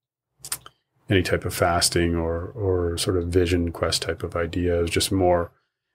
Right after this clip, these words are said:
thinking about how I could contribute. And, and it wasn't, you know, I, I don't like to, I think too often we see and hear of, of, um,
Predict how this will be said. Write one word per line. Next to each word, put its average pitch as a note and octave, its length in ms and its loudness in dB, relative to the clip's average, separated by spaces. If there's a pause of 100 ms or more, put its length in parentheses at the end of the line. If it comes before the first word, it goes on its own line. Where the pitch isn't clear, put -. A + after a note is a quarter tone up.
(120)
thinking F#2+ 280 2
about E2+ 360 2
how F#2 340 2
I F2 100 -2
could - 160 -10
contribute. F2+ 560 -4
And, G2+ 380 0
and C3+ 120 4
it C#3+ 100 4
wasn't, C#3+ 480 2 (420)
you A2 100 -4
know, G2 200 0
I, - 60 -4 (300)
I G#2+ 60 2
don't A2 340 2
like G2+ 320 2
to, F2+ 380 -2 (840)
I G#2+ 40 -4
think G2+ 160 0
too A2+ 160 4
often G2 320 2
we F#2 80 2
see F#2 560 0 (100)
and F#2 160 -2
hear F#2+ 440 4
of, E2 320 -2 (300)
of, F2+ 460 -2
um, E2 540 -6